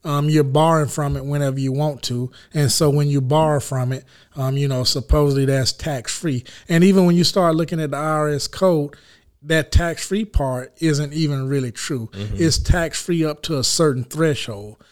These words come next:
Speaker 1: because if you put too much money into a whole life, uh, policy and your cash value gets to a certain level, then some of it starts getting taxed as ordinary income.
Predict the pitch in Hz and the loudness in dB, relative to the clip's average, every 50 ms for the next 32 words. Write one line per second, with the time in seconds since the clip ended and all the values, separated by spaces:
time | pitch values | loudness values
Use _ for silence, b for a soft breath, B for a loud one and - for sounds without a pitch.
0 | b b b - 156 131 - 165 151 147 139 139 120 - 165 143 - - - - | b b b -6 -4 -2 0 2 2 2 2 2 0 0 0 2 2 2 2 0
1 | - - - 254 311 330 220 165 135 123 - - 143 135 131 127 127 127 127 127 | -2 0 4 4 6 6 4 2 0 -2 -4 -4 -4 -2 -2 -2 -2 -2 -4 -4
2 | 120 - - 135 127 123 120 - B B B B - 139 123 - 160 151 147 139 | -4 -4 -4 -2 -2 -2 -4 -6 B B B B -4 -4 -2 0 2 2 2 2
3 | 135 127 131 123 - - 147 135 131 127 123 127 - - 147 135 127 135 120 - | 2 0 -2 -4 -4 -4 -4 -4 -2 -4 -6 -6 -6 -4 -4 -2 -2 -2 -4 -4
4 | - 139 135 131 B B B B - 147 139 135 135 127 - - 156 151 147 135 | -6 -6 -8 -10 B B B B -6 -4 -4 -4 -4 -6 -6 -4 -2 -2 -2 -2
5 | 120 143 151 143 143 143 139 131 131 139 135 113 - - 160 147 135 - - 160 | -2 -2 -2 -2 -2 -2 -4 -4 -6 -6 -6 -8 -8 -6 -6 -6 -4 -4 -4 -4
6 | 151 147 139 143 147 156 175 175 151 135 131 135 - B B B B B B 151 | -4 -4 -6 -6 -4 -4 -4 -2 -4 -4 -6 -8 -10 B B B B B B -2
7 | 151 156 151 147 127 - - 180 180 180 175 156 143 143 135 - - - 160 151 | 2 2 2 2 2 0 0 2 2 4 4 2 2 0 -2 -4 -4 -2 -2 -2
8 | 147 143 135 123 156 151 143 139 139 131 - - 147 147 143 - - 147 131 120 | -2 -2 -4 -4 -4 -4 -4 -4 -4 -6 -6 -6 -4 -6 -6 -6 -4 -6 -4 -4
9 | 131 139 143 139 127 127 131 127 123 120 120 123 135 135 123 117 - - 104 104 | -4 -4 -4 -4 -4 -4 -6 -6 -6 -8 -8 -8 -6 -6 -6 -8 -10 -14 -16 -16
10 | 98 | -16